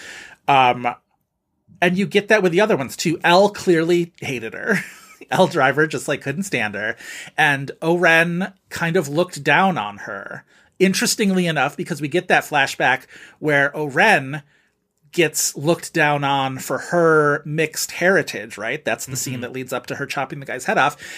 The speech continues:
Speaker 1: And yet O-Ren looks down on the bride because she's this silly Caucasian girl playing with samurai swords, right? So, like,
Speaker 2: Mm-hmm.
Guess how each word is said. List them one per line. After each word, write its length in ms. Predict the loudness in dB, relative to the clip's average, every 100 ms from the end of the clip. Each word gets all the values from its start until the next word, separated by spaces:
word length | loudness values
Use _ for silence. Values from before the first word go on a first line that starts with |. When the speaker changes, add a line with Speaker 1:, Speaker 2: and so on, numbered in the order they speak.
| -8 -4
Speaker 1:
And 200 | -2 0
yet 240 | 0 0
O-Ren 540 | -4 -2 2 2 2 -4 -8
looks 320 | -8 -8 -4
down 320 | 0 0 0
on 240 | -2 -2
the 80 | -6
bride 680 | 0 4 6 6 2 -2 -10
because 420 | -16 -8 -6 -4
she's 400 | -4 -2 0 -2
this 380 | 0 0 2 -2 -8 -20 -20 -20 _ _ -8
silly 380 | -2 2 2 2
Caucasian 640 | 2 0 0 -2 -2 -6
girl 260 | -2 0 0
playing 320 | -2 -4 -2
with 120 | -4
samurai 440 | -2 0 -2 -4 -8
swords, 380 | -10 -12 -12 -8
right? 280 | -6 -6
So, 140 | -6 -6
like, 200 | -4
Speaker 2:
Mm-hmm. 100 | -6